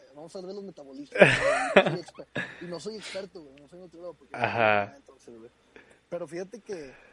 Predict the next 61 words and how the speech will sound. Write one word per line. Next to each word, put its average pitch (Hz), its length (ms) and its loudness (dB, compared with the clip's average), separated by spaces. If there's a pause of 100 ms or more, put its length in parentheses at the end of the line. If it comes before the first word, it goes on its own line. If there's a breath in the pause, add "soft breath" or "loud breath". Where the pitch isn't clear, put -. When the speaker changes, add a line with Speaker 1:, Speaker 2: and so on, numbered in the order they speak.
(580 soft breath)
Speaker 1:
co-, 165 180 -10
qué 156 140 -12
cabrón 208 300 -8
lo 233 60 -4
de 226 40 -6
tu 190 140 -20
papá, 131 260 -18
güey, 135 240 -18
o 127 60 -20
sea, 139 100 -14 (260)
al 127 80 -20
chile, 139 200 -14
güey, 190 340 -6
mi 151 120 -12
respeto. 135 260 -14
Speaker 2:
Sí, 107 140 2
Speaker 1:
Yo 107 40 0
Speaker 2:
güey. 113 400 4
Speaker 1:
creo - 0 -
que - 80 -8 (140)
a - 40 -12
veces, 302 200 -16 (280)
yo 233 100 -12
creo 294 140 -12
que - 80 -8
a - 40 -6
veces 302 240 -10
lo 302 100 -14
mejor 262 300 -18
es 233 80 -20
que 269 100 -20
ni 247 100 -20
sepas 226 280 -20
si 240 80 -20
te 175 140 -16
da, 143 120 -18
güey, 143 160 -18
o 156 40 -20
sea, 170 100 -14
que 160 60 -20
ya 180 80 -8
nada 233 100 -10
más 247 100 -10
un 254 140 -12
día 262 80 -14
estás 240 160 -20
bien 247 160 -14
jodido, 254 360 -12
ya 226 140 -8
te 240 140 -10
hagan 233 140 -12
la - 80 -12
prueba - 300 -14
y 330 140 -16
ya, 359 140 -14
ah, - 180 -14
tienes 226 220 -18
covid, - 260 -16
ah, - 140 -20
güey. - 140 -20 (460 soft breath)
Speaker 2:
Oye, 120 540 8